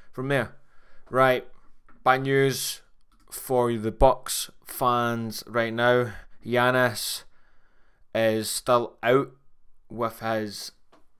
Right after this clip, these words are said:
knee, left knee soreness. So he's been sidelined for, basically he's, he's missed, um, his third straight game. So I think he's gonna be out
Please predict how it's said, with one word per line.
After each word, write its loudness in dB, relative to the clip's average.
knee, -6
left 2
knee -4
soreness. -4
So -6
he's -2
been -8
sidelined 0
for, 2
basically -2
he's, -4
he's -10
missed, -6
um, -8
his -14
third -6
straight -4
game. -2
So -4
I 2
think -6
he's -12
gonna -6
be -4
out 0